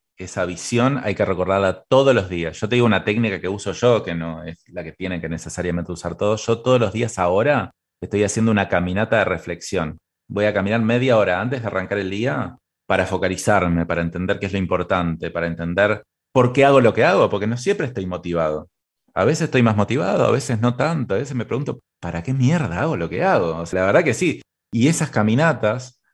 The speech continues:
o esa conciencia me hace entender que, "¿por qué voy a hacer todo lo que voy a hacer en este día?". Voy cambiando de técnicas, ¿no? Yo estoy usando la caminata de reflexión. Te invito a vos, a todos los que nos están escuchando, a entender cómo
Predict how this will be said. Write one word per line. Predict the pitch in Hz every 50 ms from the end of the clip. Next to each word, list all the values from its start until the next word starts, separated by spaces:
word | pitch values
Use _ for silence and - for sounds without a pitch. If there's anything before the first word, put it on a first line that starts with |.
| _ _ -
o | - 101
esa | 113 117 123 110 101 95 - - - _
conciencia | _ - 98 98 95 98 - - 135 156 160 147 123 113 - 92 87
me | 87 92 98
hace | 110 120 - 117
entender | 107 101 - 98 95 101 110 120 123 123
que, | 120 113 113 113 113 - _ _ _ _ _ -
"¿por | - 110 107 107
qué | - 113 98
voy | 95 95 92
a | 90
hacer | 87 - 95 87 82
todo | - 87 87
lo | 85 85
que | 82
voy | 85 85 87
a | 85
hacer | 85 - - 90 87 - - -
en | 92 87
este | 85 82 - - 82 80
día?". | 78 78 73 80
Voy | 98 131 156
cambiando | 156 139 127 131 127 117 104 98
de | 92
técnicas, | 87 92 90 82 85 82 82 85 82 82
¿no? | 95 107 107 107
Yo | 110 113
estoy | 107 - 120 113 107 107 - -
usando | 104 92 - 107 107 107
la | 98 85
caminata | 87 90 95 98 95 104
de |
reflexión. | 87 85 - 92 90 - - 117 123 139 131 - -
Te | -
invito | 92 92 104 117 127 123 123 127
a | 123 127
vos, | 131 139 147 156 170 165 - _
a | - 82 87 87
todos | - 113 117
los | 110 101
que | 98
nos | 98 95 -
están | - - 120 113
escuchando, | 113 117 - 107 - - 123 131 139 127 107
a | 101 107 117 120 - - - _ _ _ _ _
entender | - 95 95 98 85 98 98 101 107 117 127 139 135 -
cómo | - 113 104 90 87 85 82 92 - _